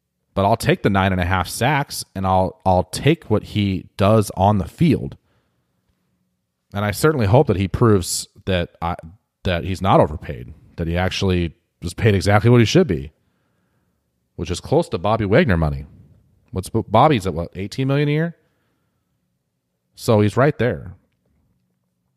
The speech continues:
I, I don't know. I, I,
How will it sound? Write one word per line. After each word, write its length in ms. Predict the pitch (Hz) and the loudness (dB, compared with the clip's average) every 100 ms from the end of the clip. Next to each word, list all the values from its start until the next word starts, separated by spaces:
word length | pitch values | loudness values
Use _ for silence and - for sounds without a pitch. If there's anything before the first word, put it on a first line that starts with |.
| _ _ _ _ _ _ _ _ _ _ _ _ | _ _ _ _ _ _ _ _ _ _ _ _
I, 320 | 110 120 113 127 | -2 0 2 2
I 40 | |
don't 120 | 135 | 2
know. 100 | 110 | 2
I, 180 | 95 104 - 90 | 0 -2 -6 -6
I, 180 | 95 | -4